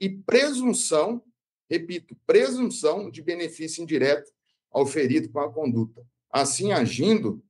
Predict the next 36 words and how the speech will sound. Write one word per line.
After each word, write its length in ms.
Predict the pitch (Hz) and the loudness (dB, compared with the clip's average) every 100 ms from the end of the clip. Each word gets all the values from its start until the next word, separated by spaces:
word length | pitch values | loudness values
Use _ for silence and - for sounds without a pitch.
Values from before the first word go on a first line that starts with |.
| _ - | _ -6
com 160 | 127 | -2
todo 220 | 123 190 | 2 4
o 40 | 170 | 4
respeito 480 | 143 - 139 135 - | 4 2 -2 -2 -2
que 80 | |
lhe 100 | 127 | 4
é 80 | 127 | 4
devido, 540 | 117 113 92 151 196 147 | 4 0 -2 -4 -2 -4
nos 140 | 160 | 0
parece 400 | - 160 170 170 | 6 6 6 2
que 80 | 196 | -8
o 40 | |
juiz 240 | 165 180 165 | -8 -8 -2
Zacô 640 | 175 156 151 165 415 - _ _ _ - | -2 -2 2 2 2 -4 _ _ _ 0
fez 240 | 170 165 | 2 2
o 100 | 190 | 0
uso 280 | 175 185 180 | -2 -2 -2
deste 400 | 131 190 214 214 | 6 8 6 2
instituto, 680 | - - - 156 202 196 _ _ _ | -8 -12 -12 -8 -8 -10 _ _ _
só 180 | - 185 | -8 -8
que 100 | 185 | -6
de 60 | 190 | -4
maneira 340 | 196 196 196 | -2 2 2
reversa, 580 | 190 226 214 180 180 156 | 4 4 2 2 -2 -8
na 100 | 156 | -8
medida 360 | 180 156 160 202 | -6 -8 -4 -4
que 140 | 202 | -6
presumiu 680 | 190 208 247 226 214 185 190 | 2 4 6 4 0 2 2
a 60 | |
má-fé 580 | 170 160 - 151 180 190 - _ _ _ | 0 -2 2 4 4 0 -14 _ _ _
que 100 | 190 | -6
não 200 | 202 202 | -4 2
tá 160 | 160 | 0
comprovada 640 | 165 175 175 160 160 160 | 0 -6 -6 0 2 2
no 100 | 175 | -2
feito, 420 | 190 143 135 127 | -4 -2 -2 -4